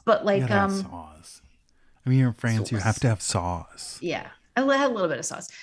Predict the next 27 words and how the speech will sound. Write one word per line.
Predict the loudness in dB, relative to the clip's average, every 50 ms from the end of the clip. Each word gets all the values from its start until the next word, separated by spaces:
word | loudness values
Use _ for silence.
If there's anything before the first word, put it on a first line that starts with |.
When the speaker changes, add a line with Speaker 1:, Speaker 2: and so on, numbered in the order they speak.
| -20 -20 -8 -2
Speaker 1:
but | 2 4
I | 6 6
was | 4 4 4
like, | 2 2 0 -2 -6 -16 _
"What?" | -10 -8 -8 -6 -6 -6 -6 -6 -8 -2
You | 0 2
know, | 4 4 4 4 4 2
it | 2 2
was | 0 0 -2 -4
just, | -4 -4 -4 -4 -4 -6
it's | -6 -4 -2
so | 0 0 2 2 0 -2 -4 -6 -10 _ -14 -14 -14 -16 _ _ -8
wonderfully | -4 -2 0 0 0 0 -2 -4 -4 -6
French. | -6 -8 -12 -8 -4 -4 -2 -2 -4 -4 -4 -4 -6 -6 -8
Like, | -12 -18 _ _ _
"Do | 2 4 6 6
not | 6 4 4 0
eat | -2 -4 -4
any | -2 -2 -2
<laughs> | -2 -2
fruits | 0 2 2 2 2 0 -2
or | -2
vegetables." | -4 -6 -8 -8 -4 -4 -4 -4 -4 -8 -8 -6 -4 -2 -2 -2 -2 -4 -6 -8 -10 -16 -18 -18 _ -12
It's | -14 -14 -12 -12 -14
like, | -14 -14 _ _ _
Speaker 2:
<laughs> | -12 -4 0 2 4
Speaker 1:
"Okay, | 4 4 4 4 4 4 2 0 -2 -4 -4